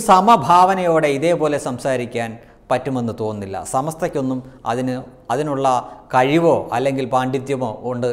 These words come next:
എന്ന് തോന്നുന്നില്ല. ഇദ്ദേഹം എന്തുകൊണ്ടാണ് ഇപ്പോൾ പ-, പരസ്പരം രണ്ട് മതങ്ങൾ തമ്മിൽ അല്ലെങ്കിൽ മൂന്ന് മതങ്ങൾ തമ്മിൽ പരസ്പരം വിശ്വാസമില്ലായ്മയും അങ്ങോട്ടും ഇങ്ങോട്ടും ചെളിവാരി എറിയുന്നതും അതിൻ്റെ തുടക്കം എവിടെ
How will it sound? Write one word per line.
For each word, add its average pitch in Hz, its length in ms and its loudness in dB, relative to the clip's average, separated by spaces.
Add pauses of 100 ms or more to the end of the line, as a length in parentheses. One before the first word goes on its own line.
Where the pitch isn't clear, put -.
എന്ന് 110 200 -10
തോന്നുന്നില്ല. 117 360 -4 (380)
ഇദ്ദേഹം 233 340 8 (400)
എന്തുകൊണ്ടാണ് 233 720 6
ഇപ്പോൾ 202 220 4 (260)
പ-, - 80 -6 (160)
പരസ്പരം 180 480 4 (400)
രണ്ട് 185 300 4
മതങ്ങൾ 185 360 2
തമ്മിൽ 151 200 2 (100)
അല്ലെങ്കിൽ 180 260 0 (100)
മൂന്ന് 185 280 0
മതങ്ങൾ 170 340 2
തമ്മിൽ 156 180 2 (120)
പരസ്പരം 156 500 0
വിശ്വാസമില്ലായ്മയും 151 920 2 (300)
അങ്ങോട്ടും 165 420 0
ഇങ്ങോട്ടും 151 300 -2 (100)
ചെളിവാരി 156 420 2 (100)
എറിയുന്നതും 139 460 -4 (380)
അതിൻ്റെ 226 260 6 (100)
തുടക്കം 254 380 6 (380)
എവിടെ 233 180 6